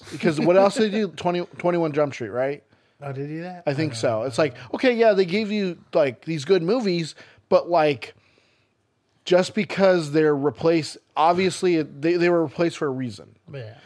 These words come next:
Speaker 1: It's like they didn't mesh well with, like, the producers, or, like, their style of directing obviously didn't, wasn't what, and you gotta understand, it's like, just accept it. M-, uh, Lucasfilm is part of Disney now. They,
Speaker 2: Yeah.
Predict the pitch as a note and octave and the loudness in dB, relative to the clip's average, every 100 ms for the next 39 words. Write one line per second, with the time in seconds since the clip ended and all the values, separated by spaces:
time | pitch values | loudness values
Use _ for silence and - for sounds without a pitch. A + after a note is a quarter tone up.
0 | - - C#3 D3+ B2 D#3 C#3 E3 E3+ E3 | -18 -8 -4 -2 0 -2 0 -4 0 -2
1 | D#3+ - D#3+ C#3+ C#3 C3+ A#2+ - B2+ A#2+ | -2 0 2 2 2 0 -2 -8 -6 -6
2 | A2 C3 D#3+ F#3 A3 - G#3 G3 E3+ D#3+ | -4 -6 -4 -2 -4 -2 0 0 -2 -4
3 | D3 C3+ C3 B2+ A#2+ - - _ D3 C3+ | 0 0 0 0 -2 -6 -20 _ 0 0
4 | - D3+ D3 D3 C#3 B2+ C#3+ C#3+ D3+ C#3 | 2 4 4 4 0 0 -2 -2 -4 -4
5 | B2+ C3+ C3 C#3+ B2 B2+ C3 - - - | -2 -2 -4 -8 -6 -8 -10 -14 -20 -2
6 | D#3+ F3 F3 E3 E3 D3 - - _ - | 2 4 2 2 2 2 -4 -20 _ -20
7 | - G#3+ G#3 G3 A#3 A3+ G#3+ G3+ G3 A#3+ | -2 2 2 4 4 4 2 0 -4 -2
8 | A3 F#3 - D#3 B2 _ _ _ _ _ | -2 -2 -2 -4 -4 _ _ _ _ _
9 | _ - E3 F#3 A3 - G3 - A2 E2+ | _ -8 -6 -4 -2 2 2 0 -10 -10
10 | _ _ _ _ _ _ _ - D3 - | _ _ _ _ _ _ _ -12 -10 -2
11 | D3 C3 C3 E3+ A#3 - A3+ A3 G3 - | 0 2 0 0 -2 -2 0 2 -2 -2
12 | D#3+ D3 C#3 C3 C3+ A#2 G#2+ F2+ E2 _ | 0 2 0 -2 -4 -4 -10 -14 -20 _
13 | _ _ _ _ _ _ E3 E3 D#3+ B2 | _ _ _ _ _ _ 0 0 0 -10
14 | - | -20